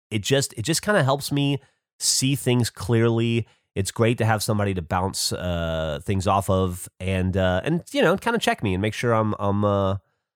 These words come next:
I'm keeping up to date on all the things that I need to be doing to keep myself healthy.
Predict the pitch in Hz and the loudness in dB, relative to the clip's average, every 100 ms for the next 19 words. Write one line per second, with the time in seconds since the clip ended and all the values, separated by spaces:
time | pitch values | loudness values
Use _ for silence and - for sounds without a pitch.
0 | _ 107 - 131 131 120 120 123 104 98 | _ -4 -2 0 0 0 2 2 2 0
1 | 101 107 101 92 - 98 101 101 90 92 | 0 0 0 -2 -2 -2 0 -2 -4 -6
2 | 82 95 95 85 80 - 92 92 85 - | -2 0 0 -2 -6 -8 -8 -4 -4 -4
3 | 80 78 78 71 - 92 | -4 -4 -8 -8 -12 -18